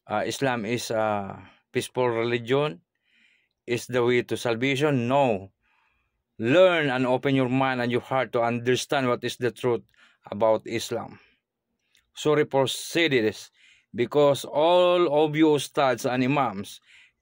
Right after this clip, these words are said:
teaching false against Christian and about Jesus Christ, now I'm here to debunk it,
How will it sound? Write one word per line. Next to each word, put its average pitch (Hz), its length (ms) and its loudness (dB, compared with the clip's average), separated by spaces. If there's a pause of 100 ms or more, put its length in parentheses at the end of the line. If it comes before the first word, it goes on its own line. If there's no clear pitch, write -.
teaching 139 560 0
false 147 400 2
against 131 600 -2 (600)
Christian 165 640 0
and 131 460 0 (640)
about 131 320 -2
Jesus 131 340 -2
Christ, 175 460 0
now 139 460 0 (1600)
I'm 127 160 0
here 113 540 -2 (560)
to 117 120 0
debunk 120 580 0
it, 135 140 -2